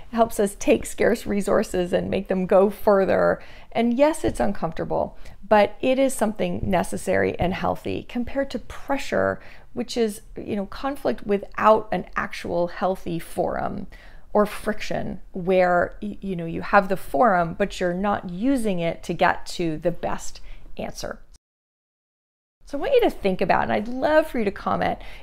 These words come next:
you, where can you think about scenarios where you're having tension, but others where you feel pressure or friction with no helpful, constructive, useful forum to resolve it?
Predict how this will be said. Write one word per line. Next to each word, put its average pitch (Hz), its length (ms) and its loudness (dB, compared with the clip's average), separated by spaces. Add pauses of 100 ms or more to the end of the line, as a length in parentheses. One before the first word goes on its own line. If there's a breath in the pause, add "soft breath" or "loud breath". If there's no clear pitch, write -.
you, 240 180 -2
where 311 320 2
can 392 160 0
you 330 100 2
think 240 200 0
about 220 260 4
scenarios 185 1000 2
where 185 360 4
you're 180 260 2
having 175 400 2
tension, 349 540 0 (440 loud breath)
but 226 180 8
others 247 340 8
where 226 140 2
you 196 160 0
feel - 180 0
pressure 190 640 0 (280 loud breath)
or 180 100 4
friction 170 720 -2
with 180 160 -4
no 185 560 2
helpful, 175 480 0
constructive, 165 640 -2
useful 160 380 0
forum - 380 -6
to - 140 -6
resolve - 440 -4
it? - 100 -12